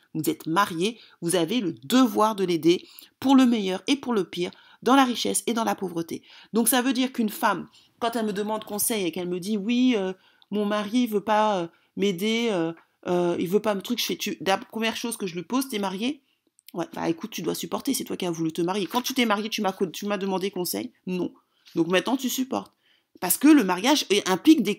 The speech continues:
des choses. Vous voulez toutes vous marier, mais vous savez pas que le mariage, c'est difficile, les filles. Le mariage, c'est pas toujours facile, facile, hein.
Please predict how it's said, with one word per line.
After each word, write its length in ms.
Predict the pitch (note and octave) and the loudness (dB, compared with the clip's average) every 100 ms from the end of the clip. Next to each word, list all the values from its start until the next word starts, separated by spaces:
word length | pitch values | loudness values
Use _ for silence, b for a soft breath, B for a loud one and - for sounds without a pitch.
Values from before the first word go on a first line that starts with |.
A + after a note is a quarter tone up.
| - | 0
des 100 | A#3+ | 0
choses. 320 | - A#3 - - | 2 -2 -2 -6
Vous 260 | F#3+ A#3 | -4 0
voulez 200 | A#3+ B3+ | 2 2
toutes 240 | B3+ B3+ F#3+ | 2 -2 -2
vous 100 | G#3 | 0
marier, 400 | G#3 G3 D4+ - B B - | 0 2 0 -2 B B -4
mais 80 | G3 | -2
vous 80 | |
savez 200 | F#3 F3 | 0 0
pas 140 | F#3 E4 | 0 0
que 80 | A#3 | -2
le 80 | |
mariage, 220 | F#3 G#3+ C4 | -2 -2 -2
c'est 140 | F3 | -4
difficile, 580 | D3+ D#3+ - - A#4 C4 | -4 -4 0 0 2 0
les 80 | - | -2
filles. 240 | - - _ _ _ _ _ _ _ _ - | -8 -14 _ _ _ _ _ _ _ _ -2
Le 120 | F3+ | 2
mariage, 320 | F#3 F3+ C4+ | 2 0 -2
c'est 100 | C#4+ | -2
pas 160 | G3+ F3 | -6 -10
toujours 240 | - F#3 | -8 -8
facile, 340 | - F#3 - G3+ | -6 -6 -6 -4
facile, 420 | D#4 E4 - F#4 | -2 0 2 4
hein. 140 | E4 | 2